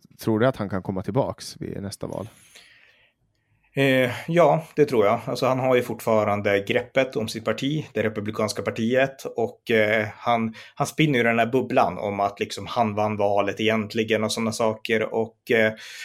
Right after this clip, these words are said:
Speaker 2: partiet är med på noterna, och det finns ingen intern motståndare som skulle kunna utmana Donald Trump. Så vill han ställa upp igen tjugotjugo,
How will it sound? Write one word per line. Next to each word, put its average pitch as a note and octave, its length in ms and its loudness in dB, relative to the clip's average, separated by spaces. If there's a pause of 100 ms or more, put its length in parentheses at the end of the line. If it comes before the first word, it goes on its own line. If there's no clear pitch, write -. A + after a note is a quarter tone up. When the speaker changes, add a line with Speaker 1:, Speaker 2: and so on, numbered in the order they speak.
(240)
Speaker 2:
partiet D#3+ 420 2
är C#3+ 40 0
med B2+ 200 0
på C#3+ 60 -6
noterna, C3 600 -2
och G#2+ 240 -6 (140)
det A2+ 80 2
finns A#2+ 220 -6
ingen A2+ 300 -2
intern G#2+ 340 0
motståndare F#2 600 -6
som F#2 220 -10
skulle G2 220 -10
kunna G#2 160 -8
utmana F#2+ 420 -4 (140)
Donald G2+ 260 -4
Trump. G#2 240 -6
Så C3+ 100 -6
vill C#3 120 4
han C3 100 4
ställa A#2+ 200 0
upp A#2+ 200 -6
igen A#2+ 180 2
tjugotjugo, A#2+ 800 -2